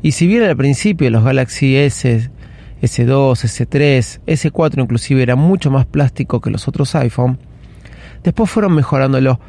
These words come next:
con el S seis, el S siete, el, eh, el S diez, después vino el S veinte, lo mejoraron, sí, realmente lo mejoraron bastante.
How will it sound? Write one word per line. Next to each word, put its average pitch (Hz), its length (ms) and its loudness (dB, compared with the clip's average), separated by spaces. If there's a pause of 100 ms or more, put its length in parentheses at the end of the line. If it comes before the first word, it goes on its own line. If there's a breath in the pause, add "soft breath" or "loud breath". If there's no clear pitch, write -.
(640 loud breath)
con 131 160 4
el 135 60 6
S 123 200 2
seis, 143 460 0
el 127 100 2
S 120 160 0
siete, 120 600 0 (1400)
el, 123 340 4
eh, 117 380 2
el 131 80 4
S 123 240 2
diez, 135 560 0 (480 loud breath)
después 139 240 2
vino 131 160 4
el 127 60 4
S 123 200 0
veinte, 127 480 2
lo 147 120 2
mejoraron, 165 640 0
sí, 165 220 -2
realmente 147 340 0
lo 139 60 0
mejoraron 127 400 2
bastante. 113 680 0